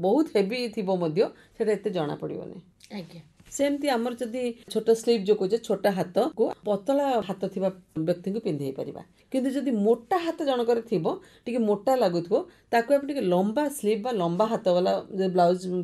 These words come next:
Speaker 1: ପିନ୍ଧେଇବା କିମ୍ବା ସାର୍ଟ ପିନ୍ଧେଇବା, ତାହେଲେ ଏତେ ମୋଟା ଲାଗିବନି।
Speaker 2: ଆଜ୍ଞା।
Speaker 1: ତେଣୁ ଏଇ ଅନୁସାରେ ଆମେ ପୋଷାକ ଚୟନ କରିବା।
Speaker 2: ବିଭିନ୍ନ ବୃତ୍ତି କରୁଥିବା ଲୋକମାନେ,
Speaker 1: ଆଜ୍ଞା।
Speaker 2: ସେମାନେ କେମିତି ପୋଷାକ ଚୟନ କରିବେ?
Speaker 1: ସେମାନେ ସେମାନଙ୍କର ଆୟ ଅନୁସାରେ କୋଉ ବୃତ୍ତି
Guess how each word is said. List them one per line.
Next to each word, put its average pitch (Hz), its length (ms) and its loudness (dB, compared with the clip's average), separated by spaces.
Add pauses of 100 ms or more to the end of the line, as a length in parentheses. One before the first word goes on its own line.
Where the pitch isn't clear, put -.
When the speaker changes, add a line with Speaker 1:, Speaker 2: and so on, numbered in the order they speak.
Speaker 1:
ପିନ୍ଧେଇବା 175 360 2 (280)
କିମ୍ବା 226 200 4 (100)
ସାର୍ଟ 185 260 4
ପିନ୍ଧେଇବା, 175 300 2 (260)
ତାହେଲେ 240 240 -2 (100)
ଏତେ - 240 -4
ମୋଟା 165 280 -4
ଲାଗିବନି। - 460 -10 (280)
Speaker 2:
ଆଜ୍ଞା। 196 220 -10 (200)
Speaker 1:
ତେଣୁ 277 160 2 (160)
ଏଇ 285 100 6 (120)
ଅନୁସାରେ 403 320 2
ଆମେ 302 180 0 (160)
ପୋଷାକ 170 260 -2 (140)
ଚୟନ 147 180 0 (100)
କରିବା। - 220 -6 (380)
Speaker 2:
ବିଭିନ୍ନ 277 400 6 (140)
ବୃତ୍ତି 233 420 0
କରୁଥିବା 294 420 2 (380)
ଲୋକମାନେ, 196 380 0
Speaker 1:
ଆଜ୍ଞା। - 320 -18
Speaker 2:
ସେମାନେ 311 300 4 (120)
କେମିତି 269 380 2 (220)
ପୋଷାକ 214 320 -2 (720)
ଚୟନ 170 200 2 (120)
କରିବେ? 107 240 -14 (380)
Speaker 1:
ସେମାନେ 277 360 2
ସେମାନଙ୍କର 240 460 0 (160)
ଆୟ 196 160 4 (160)
ଅନୁସାରେ 226 380 0 (400)
କୋଉ 240 180 8
ବୃତ୍ତି 202 320 -2